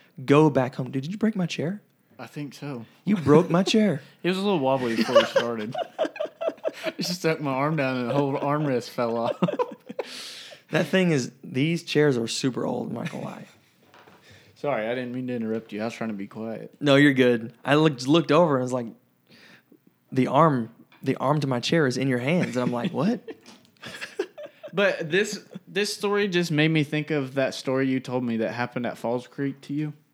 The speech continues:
Speaker 1: Yes.
Speaker 2: If you wanna el-, elaborate a little bit, I don't wanna mess it up.
Speaker 1: No,
Speaker 2: But I
Speaker 1: yeah.
Speaker 2: thought that would be a cool story to share w-, going along with this.
Speaker 1: Yeah. So for those who haven't heard the story, uh, basically,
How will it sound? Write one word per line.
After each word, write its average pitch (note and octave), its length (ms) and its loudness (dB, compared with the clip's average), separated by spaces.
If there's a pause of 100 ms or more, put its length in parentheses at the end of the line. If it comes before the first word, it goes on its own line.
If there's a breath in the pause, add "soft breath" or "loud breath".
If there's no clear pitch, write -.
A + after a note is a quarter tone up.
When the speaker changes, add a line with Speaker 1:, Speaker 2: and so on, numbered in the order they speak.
(460)
Speaker 1:
Yes. A#2 560 -6 (100)
Speaker 2:
If - 160 -10
you A2+ 100 0
wanna A2 240 0
el-, G#2+ 320 -8
elaborate G#2 600 -2
a G2 40 -6
little G#2 260 -8
bit, G#2 140 -6
I G#2+ 60 -4
don't G#2 120 -6
wanna G2+ 140 -10
mess G2+ 280 -12
it G2 100 -14
up. G#2+ 200 -12 (240)
Speaker 1:
No, D#3+ 180 4
Speaker 2:
But F#3+ 80 6
I C#3 60 6
Speaker 1:
yeah. A#2+ 180 6
Speaker 2:
thought - 100 0
that D3 140 2
would C3 140 0
be C3 140 2
a A2+ 60 -2
cool C#3+ 340 -2
story C3 760 -4
to A2 280 -4 (240)
share B2 360 0
w-, G#2 200 -6 (160)
going A#2 300 -2
along G#2+ 320 -6
with A2 180 -8
this. G2+ 140 -8
Speaker 1:
Yeah. F3 360 0
So D#3 500 4 (240)
for C3+ 240 2
those D3 340 4
who F3 80 2
haven't C#3+ 240 2
heard E3+ 220 -2
the C3 80 -8
story, B2 460 -2 (1500 soft breath)
uh, B2+ 260 -4
basically, B2+ 840 0